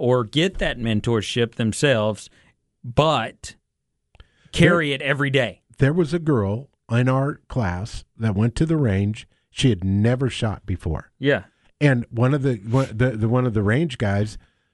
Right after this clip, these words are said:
Speaker 2: took her from step A to Z
Speaker 1: Yeah.
Speaker 2: right there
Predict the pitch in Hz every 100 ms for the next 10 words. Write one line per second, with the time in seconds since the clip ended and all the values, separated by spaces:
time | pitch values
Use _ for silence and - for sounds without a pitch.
0 | - - 180 170 120 - 120 110 - 135
1 | 135 _ _ _ - 123 - - 143 147
2 | 143 123 98 110 147 101 85 - _ -
3 | 208 117 135 175 175 143 131 135 147